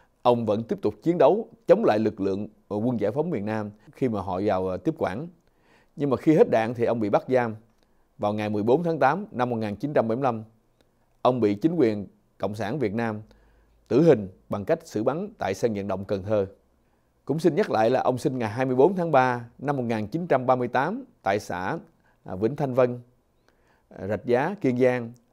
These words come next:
à, miền Tây, à, Nam Phần. Thân phụ của ông là một hạ sĩ quan trong quân đội Việt Nam Cộng Hòa, à, thời bấy giờ. Và cũng xin ghi nhận rằng, à, phu nhân của đại tá Hồ Ngọc Cẩn là bà Nguyễn Thị Cảnh,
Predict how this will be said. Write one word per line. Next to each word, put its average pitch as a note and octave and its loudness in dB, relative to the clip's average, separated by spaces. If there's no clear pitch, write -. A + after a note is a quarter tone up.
à, - -10
miền G#2 -4
Tây, A#2+ 0
à, G#2 -10
Nam A2+ -4
Phần. G#2 0
Thân D#3+ 2
phụ A#2 2
của C3+ 2
ông C3 4
là B2 -2
một A2 -4
hạ A2 -4
sĩ D3 -2
quan C#3+ 2
trong C3 0
quân B2 -2
đội G#2 -2
Việt G#2 -4
Nam A#2 -6
Cộng G#2 -4
Hòa, G2 -2
à, F#2+ -10
thời F#2+ -4
bấy A#2 0
giờ. G2+ 0
Và G#2 -2
cũng A2+ -6
xin B2+ -4
ghi B2 0
nhận G#2 -4
rằng, G2+ -6
à, G2+ -6
phu B2 -4
nhân A#2 -2
của A2+ -2
đại G2 -2
tá A2+ 2
Hồ A2+ -6
Ngọc F#2+ -8
Cẩn A2 -6
là G2 -6
bà F#2+ -2
Nguyễn G2 -4
Thị A#2+ -6
Cảnh, G#2 -10